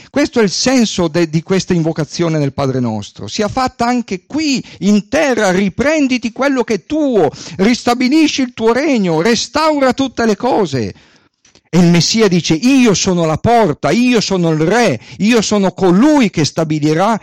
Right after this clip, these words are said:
il suo regno." Alleluia! Questa è una cosa straordinaria.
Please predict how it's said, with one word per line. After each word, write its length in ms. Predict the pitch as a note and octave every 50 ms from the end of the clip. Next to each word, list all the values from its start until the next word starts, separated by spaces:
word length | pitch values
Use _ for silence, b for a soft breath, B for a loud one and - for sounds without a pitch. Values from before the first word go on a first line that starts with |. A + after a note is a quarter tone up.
| B B
il 140 | D#3+ E3+ D3
suo 440 | - - - G#3+ G#3+ A#3 A3 G3+ F3
regno." 640 | D#3 F3+ A3+ C4 B3+ G#3+ E3 B2 A2 F#2+ F2 F#2 - _ _ _ _ _ _ _ _ _ _
Alleluia! 920 | - F3+ G3 F#3+ F#3 F3+ F3 E3 E3 F3+ B3+ D4 C#4+ C4+ A#3+ F3+ D3+ A#2+ A2+ - B B B B B
Questa 380 | - B3 C4+ C4+ A3+ - - F#3
è 20 |
una 140 | F3 E3+ E3+
cosa 280 | - A#3 A#3 F#3+ F#3+
straordinaria. 1300 | E3+ - - - - A3 C4 C#4+ C4+ B3 G#3 F3+ G#3 A3+ B3 B3 A#3+ G#3+ D#3+ C3+ B2+ A#2+ G2 F2+ D#2+